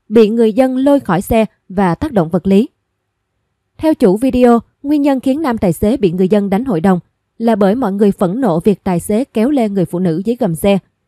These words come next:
nhưng không dừng lại ngay, khiến nạn nhân phải trải qua tình huống kinh hoàng. Thậm chí mọi người còn cho rằng tài xế xe cứu thương tất trách. Say rượu trong lúc đi làm nhiệm vụ nên mới không hay biết có người dưới gầm mà tiếp tục cho xe di chuyển.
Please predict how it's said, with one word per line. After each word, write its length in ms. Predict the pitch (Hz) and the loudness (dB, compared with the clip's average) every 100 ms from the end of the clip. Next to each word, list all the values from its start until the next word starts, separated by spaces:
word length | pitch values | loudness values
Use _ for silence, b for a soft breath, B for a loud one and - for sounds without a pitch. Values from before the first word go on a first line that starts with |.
| _ _ | _ _
nhưng 280 | 220 233 220 | 2 2 2
không 240 | 302 285 | -2 -2
dừng 160 | 233 185 | 0 0
lại 140 | 175 | -2
ngay, 220 | 180 214 208 _ _ - | -2 -2 -2 _ _ 0
khiến 200 | 254 320 | 0 0
nạn 180 | 190 | -2
nhân 180 | 233 247 | -2 -4
phải 140 | 202 170 | -4 -4
trải 200 | 175 156 | -4 -4
qua 200 | 226 196 | -4 -2
tình 180 | 196 | -2
huống 200 | 170 202 | -2 -4
kinh 180 | 277 262 | -4 -4
hoàng. 240 | 208 190 160 - _ _ _ _ _ | 0 0 -2 -8 _ _ _ _ _
Thậm 180 | 247 220 | -4 -2
chí 200 | 277 277 | 0 0
mọi 180 | 339 202 | 0 0
người 200 | 208 214 | 2 2
còn 200 | 220 196 | 2 -2
cho 160 | 226 220 | 0 0
rằng 220 | 196 175 - _ | 0 -2 -8 _
tài 140 | 233 220 | -2 0
xế 220 | 247 277 | 2 0
xe 200 | - 233 | 0 -2
cứu 200 | - 269 | -2 0
thương 240 | 269 208 | 0 0
tất 220 | 226 285 | -4 -4
trách. 180 | 277 320 - _ _ _ _ _ _ | -4 -4 -8 _ _ _ _ _ _
Say 240 | - 311 | -2 0
rượu 260 | 254 180 175 | 2 2 0
trong 180 | 233 220 | -2 -2
lúc 200 | 330 220 | -2 2
đi 120 | 220 | 2
làm 180 | 185 175 | 2 -2
nhiệm 140 | 170 | 0
vụ 240 | 190 170 170 _ | 2 2 0 _
nên 260 | 214 214 208 | 0 0 2
mới 140 | 226 | 0
không 220 | - 247 | -2 -4
hay 160 | 220 202 | -2 0
biết 260 | 233 320 - | 0 -2 -4
có 120 | 269 | -2
người 220 | 233 185 | 0 0
dưới 160 | 202 269 | 0 0
gầm 200 | 190 165 - | -2 -2 -6
mà 160 | 208 196 | -4 -4
tiếp 240 | 339 - | -4 -2
tục 180 | 196 - | -2 -2
cho 120 | 202 | -4
xe 180 | - 196 | -4 -4
di 120 | 202 | -4
chuyển. 280 | - 180 | 0 0